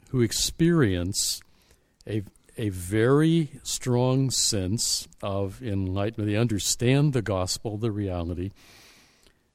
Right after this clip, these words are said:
They've, they've tasted the heavenly gift in some way. They've professed faith in Christ, become a part of the believing community, and they've shared in the Holy Spirit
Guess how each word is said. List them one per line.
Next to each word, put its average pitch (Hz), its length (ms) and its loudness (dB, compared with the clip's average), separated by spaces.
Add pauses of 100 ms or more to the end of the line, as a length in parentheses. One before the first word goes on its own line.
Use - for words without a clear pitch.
They've, 113 440 0 (320)
they've 107 180 -6
tasted 165 560 2
the 139 100 2
heavenly 127 440 4
gift 110 360 -2
in 120 120 0
some 104 260 0
way. 92 160 0
They've 104 260 2
professed - 560 2
faith 95 360 -4
in 90 120 -4
Christ, 90 460 -6
become 98 260 -4
a 95 60 -6
part 135 300 -4
of 160 80 -4
the 139 80 0
believing 110 500 0
community, 95 540 -2 (1080)
and 113 140 2
they've 107 120 2
shared 180 480 4
in 143 140 6
the 120 80 4
Holy 127 380 4
Spirit 110 840 -2